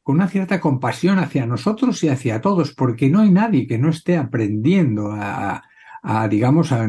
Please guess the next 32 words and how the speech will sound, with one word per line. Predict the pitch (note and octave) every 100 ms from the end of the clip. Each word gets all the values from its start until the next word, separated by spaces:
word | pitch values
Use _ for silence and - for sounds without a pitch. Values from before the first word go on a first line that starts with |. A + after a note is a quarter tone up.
| G2+
que | C3+
no | F3
esté | A3 F3+
caminando | C3+ A#2 G3+ A3+
en | C3
este | C3 C#3+
proceso | C#3 C3 E3 D#3+ F3+
de | C#3+
liberación | A#2+ A#2 A2 F#2+ E3+ G3+
que | - A2 G2+
consiste | A2 G#2 C3 B2+ D3+
la | A#2+
vida, | F3 D3+ G#2+
en | G2+
ver | A2 E3 E3+ - - - _ -
tan | B2+ B2+
atentamente | - F3+ E3+ E3 E3 E3+ E3+ D#3
que | C#3
nada | C3+ E3+ G3 B2
escape | - - B2 A2+ A2+
a, | G#2+ G2
a, | F2+ G#2+ - G2 -
a, | - G2 -
a | G#2+
la | G#2+ G2+
verdadera | A2 G#2+ A#2 C#3 C#3
realidad, | A#2 A#2+ G#2+ A2 D3+ B2
a |
esa | A#2 C#3+ C3
realidad | B2 A#2 A#2+ B2+
con | - A#2
mayúsculas. | A2+ A2+ B2 - C3+ G2+ F#2